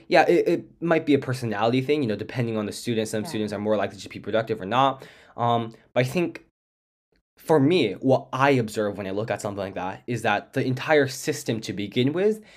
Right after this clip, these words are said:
Speaker 1: isn't, doesn't have, i-, isn't under sound philosophies to nurture every student's capacities. And so when I look at that, I think of, you know, whatever student is being unproductive during this, you know,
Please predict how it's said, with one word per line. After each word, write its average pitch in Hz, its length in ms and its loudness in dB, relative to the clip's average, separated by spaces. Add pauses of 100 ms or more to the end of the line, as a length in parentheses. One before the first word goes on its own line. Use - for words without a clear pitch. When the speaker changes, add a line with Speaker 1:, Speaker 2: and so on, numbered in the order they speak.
(300)
Speaker 1:
isn't, 131 300 2
doesn't 123 260 -2
have, 107 360 -2
i-, 139 220 4
isn't 139 180 0
under 117 300 0
sound 110 380 -2
philosophies 104 840 -2 (240)
to 110 280 -4
nurture 107 540 -2
every 104 300 -6
student's 95 480 -8
capacities. - 760 -8 (480)
And 117 260 0
so 131 120 2
when 131 160 4
I 190 60 8
look 151 180 6
at 107 100 0
that, 92 360 -2 (180)
I 123 160 4
think 120 260 -4
of, 101 260 -4
you 110 100 -6
know, 92 120 -6
whatever 156 380 2
student 147 340 2
is 110 240 -2
being 117 240 -6
unproductive 107 680 -4
during 101 240 -2
this, - 280 -8
you 104 120 -6
know, 90 140 -8